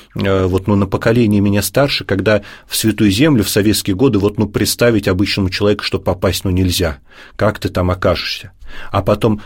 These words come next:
раз, и действительно, я вот помню, даже в своём детстве,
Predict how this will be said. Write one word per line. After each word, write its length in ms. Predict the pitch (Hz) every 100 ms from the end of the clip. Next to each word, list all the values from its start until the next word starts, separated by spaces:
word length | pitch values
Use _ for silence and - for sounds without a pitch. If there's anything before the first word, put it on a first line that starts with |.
| -
раз, 380 | 120 196 - - - -
и 340 | 104 101 92 - -
действительно, 880 | 92 95 - 131 175 123 113 110 98 -
я 140 | 92 95
вот 180 | 95 95
помню, 300 | 135 117 101
даже 380 | 98 95 95
в 60 | 90
своём 420 | - 98 110 98
детстве, 500 | 92 147 - 123 113